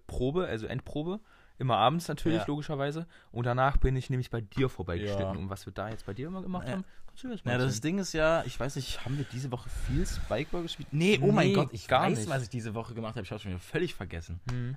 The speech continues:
Speaker 2: Also, ähm, von Montag bis Mittwoch, ja,
Speaker 1: Ja.
Speaker 2: haben wir tatsächlich, äh, unseren Seminarfacharbeit Eigenanteil, ähm, ja, sozusagen
Speaker 1: Realisiert.
Speaker 2: erstellt.
Speaker 1: Ja.
Speaker 2: Ähm,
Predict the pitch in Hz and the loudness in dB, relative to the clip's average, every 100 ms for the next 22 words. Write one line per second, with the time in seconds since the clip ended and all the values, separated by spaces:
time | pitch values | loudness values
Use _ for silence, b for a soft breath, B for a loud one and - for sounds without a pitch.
0 | - 123 117 92 b b b b 107 107 | 0 0 2 -2 b b b b -2 -2
1 | 104 - 117 113 120 196 220 151 135 127 | -2 -2 -2 0 -2 -2 -2 -4 -4 -6
2 | 123 143 - 110 92 92 101 156 202 - | -4 -6 -4 -6 -2 -2 -2 -4 -6 -8
3 | 113 110 120 - - 143 190 127 117 123 | -4 -2 -4 -12 -4 -2 -2 -2 2 2
4 | 139 120 - - 160 - 113 - - - | 0 -4 -8 -10 -10 -8 -8 -8 -14 -10
5 | 110 107 107 123 113 110 104 98 101 120 | -2 0 0 -2 -2 -2 -2 -4 -4 -4
6 | 104 131 - 131 82 110 113 107 - 110 | -4 -6 -6 -10 -8 -8 -8 -10 -10 -10
7 | 185 98 92 - 90 92 98 b b b | -8 -8 -8 -8 -6 -6 -8 b b b
8 | b 104 98 95 92 90 85 - - 95 | b -6 -4 -2 -4 -4 -8 -12 -8 -8
9 | 98 92 95 95 95 95 92 95 104 98 | -8 -10 -8 -4 -4 -2 -4 -4 -4 -4
10 | 101 101 110 131 - - 92 120 - - | -6 -8 -8 -8 -8 -6 -4 -6 -8 -16
11 | - 107 104 104 127 98 98 95 | -12 -8 -6 -6 -2 0 0 0